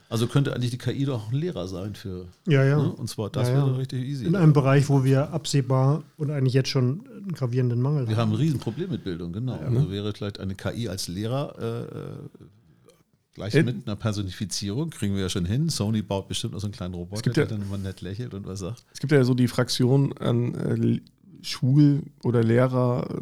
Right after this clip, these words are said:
Speaker 3: whatever, die sagen, "Ja, aber wenn hier mal der Strom ausfällt und wenn die K I mal weg ist und so oder böse wird, dann, dann, äh, dann könnt ihr ja nichts mehr. Ja? Also dann seid ihr ja dumm, weil ihr ja nichts mehr lernt."
Speaker 2: Mhm.
Speaker 1: Nee, du kannst natürlich
Speaker 3: So, da-,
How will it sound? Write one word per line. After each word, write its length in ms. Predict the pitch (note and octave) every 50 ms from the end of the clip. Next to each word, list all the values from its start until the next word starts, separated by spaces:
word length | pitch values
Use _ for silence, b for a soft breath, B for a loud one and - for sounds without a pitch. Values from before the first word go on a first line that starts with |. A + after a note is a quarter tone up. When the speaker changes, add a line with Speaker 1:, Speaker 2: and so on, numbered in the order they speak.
| - - - -
Speaker 3:
whatever, 460 | - C#3 B2 B2 - - B2 C3 C3+ B B B B B B B B - -
die 60 | A2+
sagen, 260 | G#2+ A2 A2 A#2+ B2
"Ja, 300 | B2 B2+ C3+ D3+ E3 D#3+
aber 240 | C3+ B2 B2 A#2+ B2
wenn 120 | C3 B2+
hier 140 | A#2+ C#3 C3
mal 120 | A#2+ A#2+
der 100 | A2+ A#2
Strom 320 | A2+ - - A#2+ A#2 C3 D3+
ausfällt 460 | D3+ D3 C#3+ - - C3 C3+ C3+ C3+
und 100 | A#2+ A2
wenn 100 | A2+ A2+
die 80 | A#2 A#2
K 160 | - B2+ -
I 80 | -
mal 180 | A#2 A2+ A2+ G#2+
weg 180 | A2 A#2 C#3 -
ist 140 | D#3+ D3 D3
und 120 | C#3+ C3+
so 120 | C3+ C#3 C#3+
oder 220 | D3+ - - A2+ A2
böse 380 | - - A#2+ B2+ C3 C3 B2+
wird, 200 | C#3 D#3 D#3 -
dann, 140 | C3 A#2+ B2+ - B B B B B B B B B B B B
dann, 280 | - B2 A#2 A#2 A#2 A#2
äh, 400 | - A#2 A2+ A2+ A2+ - - -
dann 120 | - A#2 A2
könnt 200 | - D3 D3+ D3
ihr 60 | B2+
ja 60 | A2+
nichts 320 | A2+ B2 - - - - -
mehr. 300 | G#2+ - - - C#3+ - - _ _ _ _ _ _ _ _ _ -
Ja? 180 | A2 A#2+ E3 - - -
Also 160 | A2+ G#2 G#2+
dann 80 | G#2+ A2+
seid 160 | A#2 A2+ A#2
ihr 60 | A2+
ja 40 | G#2+
dumm, 320 | G#2+ A#2+ A2+ A2 G#2 G#2 - _ _ _ _
weil 120 | - A#2+ A2+
ihr 60 | A#2
ja 60 | A2+
nichts 200 | A2 A#2 - - -
mehr 80 | A2
lernt." 400 | G#2+ A#2 A2+ A2+ - G#2+ - - _
Speaker 2:
Mhm. 100 | - D3 B2+
Speaker 1:
Nee, 140 | A2+ G#2+ G2+
du 100 | F#2 F2+
kannst 220 | - F#2 D#2 -
natürlich 240 | - D2 - - -
Speaker 3:
So, 140 | B2+ A#2 A2
da-, 120 | - -